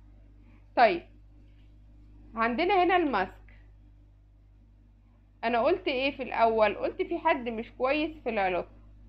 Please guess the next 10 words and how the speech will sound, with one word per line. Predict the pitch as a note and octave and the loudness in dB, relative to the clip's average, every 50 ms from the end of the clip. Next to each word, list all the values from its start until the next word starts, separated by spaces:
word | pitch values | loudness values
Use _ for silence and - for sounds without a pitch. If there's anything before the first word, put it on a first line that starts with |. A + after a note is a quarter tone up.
| - - - - - - - - - - - - - - - - - - | -20 -20 -20 -20 -20 -20 -20 -20 -20 -20 -20 -20 -20 -20 -20 -20 -12 -8
فمخليه، | A3+ G3+ G#3 - B3 A3 A3 A3+ A3+ C4+ E4 D#4+ | -8 -8 -4 0 0 0 2 2 2 4 4 4
بص | B3 D4 F#4 - - | 4 0 -2 -4 -6
الشخص | D#4 D#4 - D#4+ E4+ E4+ - | -12 -8 -6 -6 -6 -6 -6
ده | - D4 B3+ D#4+ | -6 0 2 2
بيظهر | D#4 B3+ C#4 D4+ C#4+ D4+ F4+ D#4+ D#4+ D#4 D4+ D4 - - - - - - - | 2 2 0 -4 0 2 4 6 6 4 2 0 -6 -12 -20 -20 -20 -18 -8
لابس | A3 A#3+ C4 C4 D#4+ E4+ - - - - - - - | -2 -2 0 0 0 -4 -6 -10 -20 -20 -20 -18 -12
يعني | - G3+ G#3 G3 G3+ G#3+ G#3 G#3 | -8 -4 -2 0 0 0 -2 -2
ماسك | A#3 B3+ B3 A#3 A#3 - - - - - | 2 2 2 2 0 -4 -18 -8 -2 -2
او | A3+ A#3 | -2 -2
قناع، | A#3 - D4+ A#3+ A3+ F#3 E3 - | -2 -2 -4 -2 -2 -2 -4 -4